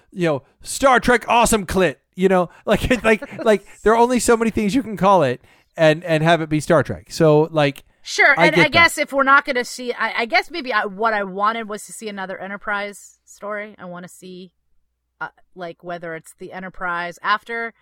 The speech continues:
Speaker 2: or, you know, an in-betweener or whatever.
Speaker 1: All right, so let's, so let's,
Speaker 2: But,
Speaker 1: let
Speaker 2: um, but discu-, as, as names go for, for a ship, I, I like Discovery.
Speaker 1: It's fine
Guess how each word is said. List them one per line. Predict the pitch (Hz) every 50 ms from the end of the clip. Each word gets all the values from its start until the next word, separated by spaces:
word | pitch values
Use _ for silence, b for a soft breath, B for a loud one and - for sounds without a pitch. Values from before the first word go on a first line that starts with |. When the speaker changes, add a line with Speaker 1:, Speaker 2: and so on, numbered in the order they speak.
| _ _ _ _ _ _ _ -
Speaker 2:
or, | 180 180 175 170 170 170 165 -
you | 165 185
know, | 180 180 165 160
an | 156
in-betweener | 175 196 185 180 - - - 247 233 233 226 233 226 226 220 208 - -
or | 165 180 180 175
whatever. | 170 180 180 180 196 185
Speaker 1:
All | 170 160
right, | 208 202
so | 190
let's, | 185 196 202 175 - - - _ _ _ _
so | - - - 185
let's, | 185 196 208
Speaker 2:
But, | 208 208 208 190 - _
Speaker 1:
let | - 165 175 175 -
Speaker 2:
um, | 208 202 185 175 165 160 165 156 - _ - - - _
but | 233 220 196 190
discu-, | 190 240 - - 339 349 -
as, | 269 285 285 277 - _
as | 262 277 285 233 233
names | 254 277 294 320 320 330 247
go | 226 247 240 240 254 269 277 254 247 302
for, | - - 240 226 220 214 196 -
for | _ 220 220 214
a | 208
ship, | - - 233 247 302 - _ -
I, | 196 202 190 196 196 196 -
I | 202 208
like | 202 208 208 220 - -
Discovery. | 165 - - - 135 127 - 80 - - - _ _ _ _
Speaker 1:
It's | - 175 165 - -
fine | - - - - - - 165 156 147 139 139 139 139 139 139 143 139 131